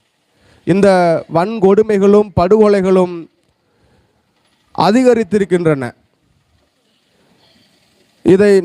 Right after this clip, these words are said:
நான் குறிப்பிடவில்லை. திராவிட முன்னேற்ற கழகத்தின்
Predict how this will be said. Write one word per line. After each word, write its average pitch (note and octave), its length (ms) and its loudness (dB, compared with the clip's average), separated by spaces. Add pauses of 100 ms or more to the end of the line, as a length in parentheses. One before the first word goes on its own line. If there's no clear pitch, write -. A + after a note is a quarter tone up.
நான் G#3+ 200 -2 (100)
குறிப்பிடவில்லை. G3 680 -2 (1900)
திராவிட A3 380 0
முன்னேற்ற F3 380 -2
கழகத்தின் G3 540 -4